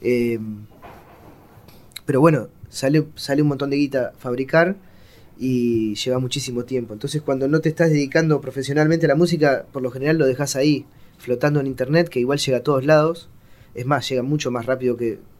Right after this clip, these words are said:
que algo físico. Este,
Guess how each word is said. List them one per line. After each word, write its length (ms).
que 180
algo 220
físico. 540
Este, 800